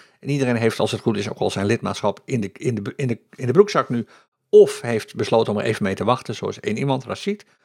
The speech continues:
die zegt, "Ik wacht even nog mijn volgende clinic sessie af." Kortom, dat is allemaal geregeld.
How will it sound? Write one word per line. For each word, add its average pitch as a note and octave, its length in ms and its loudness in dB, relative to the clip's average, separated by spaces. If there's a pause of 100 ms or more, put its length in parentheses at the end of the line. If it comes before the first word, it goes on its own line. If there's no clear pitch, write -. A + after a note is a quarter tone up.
die A2 120 -10
zegt, C3 200 -2
"Ik G2 120 -4
wacht - 220 -8
even G#2 240 -2
nog G2 180 -4
mijn F#2 340 -6
volgende F#2 340 -6
clinic F#3+ 340 0
sessie - 340 -8
af." - 220 -14 (520)
Kortom, C#3+ 220 0
dat F3 100 6
is E3+ 60 2
allemaal D#3+ 180 4
geregeld. D3 460 2